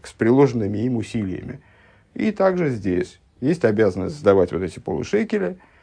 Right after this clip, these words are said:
Еврей выполняет эту обязанность, выполняет заповедь, реализует божественную волю, ну и, соответственно, происходит, Всевышний решил, что будет происходить таким образом выкуп его души.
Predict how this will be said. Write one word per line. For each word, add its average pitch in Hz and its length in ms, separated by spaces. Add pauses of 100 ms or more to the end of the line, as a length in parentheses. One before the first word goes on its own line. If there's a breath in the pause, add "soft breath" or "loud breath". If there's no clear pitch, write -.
(320 soft breath)
Еврей 113 320
выполняет 104 640
эту 101 200
обязанность, 160 520
выполняет 104 480
заповедь, 101 520
реализует 104 720
божественную 95 600
волю, 202 320
ну 123 280
и, 180 80
соответственно, 123 880 (260)
происходит, 147 560 (300)
Всевышний 143 480
решил, 110 300
что - 180
будет 135 280
происходить 104 480
таким 107 260
образом 110 340
выкуп 131 280
его 113 180
души. 110 400